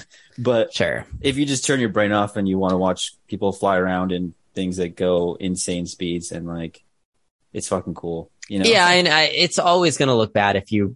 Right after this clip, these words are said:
Speaker 2: looking at this as, like, a
Speaker 1: And I think that's
Speaker 2: hundreds of
Speaker 1: important.
Speaker 2: millions of dollars spent
Speaker 1: Yeah,
Speaker 2: making
Speaker 1: I
Speaker 2: an ad for billion dollar jets that, you know, blow up people.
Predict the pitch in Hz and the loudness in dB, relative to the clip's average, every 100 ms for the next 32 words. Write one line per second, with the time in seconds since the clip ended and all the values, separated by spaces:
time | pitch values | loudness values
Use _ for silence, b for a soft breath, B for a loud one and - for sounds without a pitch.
0 | - 107 104 104 101 107 98 101 - 98 | 0 0 2 0 2 0 0 -2 2 0
1 | 98 - 107 101 98 98 - b b b | 0 0 4 4 4 2 -2 b b b
2 | b b _ _ _ _ _ _ _ _ | b b _ _ _ _ _ _ _ _
3 | _ _ 120 143 160 175 170 165 147 147 | _ _ -2 0 4 4 6 4 4 4
4 | 143 143 139 135 127 117 117 120 117 117 | 6 6 6 4 2 4 4 6 4 2
5 | - 117 110 110 117 98 95 104 117 120 | 0 2 2 2 -2 -6 -2 2 4 4
6 | 110 110 110 110 107 107 113 - 107 104 | 2 2 2 2 4 4 0 2 4 4
7 | 98 _ _ - 120 - 127 120 120 117 | 2 _ _ -20 -20 0 2 4 4 4
8 | 113 110 110 107 107 104 110 - - 104 | 4 4 4 2 2 2 2 0 2 2
9 | 104 101 110 107 104 101 101 107 101 101 | 2 0 -2 0 2 2 2 4 6 4
10 | - 117 117 131 139 | 0 -4 2 2 2